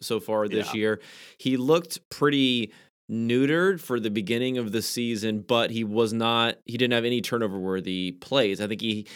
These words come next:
Speaker 1: he didn't have any for the longest time. It was, like, him and Tom Brady and some others. Then he had one turnover-worthy play in his first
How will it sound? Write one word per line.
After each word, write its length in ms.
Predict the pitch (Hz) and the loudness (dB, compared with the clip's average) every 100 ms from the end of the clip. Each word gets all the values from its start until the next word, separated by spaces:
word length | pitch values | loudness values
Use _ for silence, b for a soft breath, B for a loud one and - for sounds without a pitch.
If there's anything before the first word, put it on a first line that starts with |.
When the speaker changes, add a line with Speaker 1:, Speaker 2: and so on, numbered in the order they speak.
| B | B
Speaker 1:
he 80 | - | 2
didn't 160 | 160 156 | 4 6
have 140 | 123 | 4
any 240 | 131 165 | 4 2
for 160 | 135 117 | 2 0
the 100 | 104 | 0
longest 420 | 104 131 117 98 | 2 0 0 -4
time. 220 | 85 90 | -4 -4
It 60 | 101 | -4
was, 100 | 98 | 0
like, 200 | 104 98 | 0 0
him 260 | 131 131 123 | 2 2 2
and 120 | 104 | 0
Tom 300 | 120 117 107 | 0 0 0
Brady 400 | 107 107 107 104 | 2 4 2 0
and 100 | 104 | -2
some 160 | 104 | -2
others. 340 | 110 107 98 98 | 0 0 0 0
Then 340 | 120 143 143 B B B | 0 0 -2 B B B
he 120 | 135 | 4
had 200 | 131 117 | 4 4
one 300 | 131 180 190 | 2 2 2
turnover-worthy 680 | 143 135 117 113 113 104 104 | 0 2 0 0 0 2 -2
play 460 | - 98 98 98 | -4 -2 0 0
in 180 | 92 101 | 0 -2
his 160 | 98 - | -4 -6
first 540 | - 117 110 - | -4 0 0 -2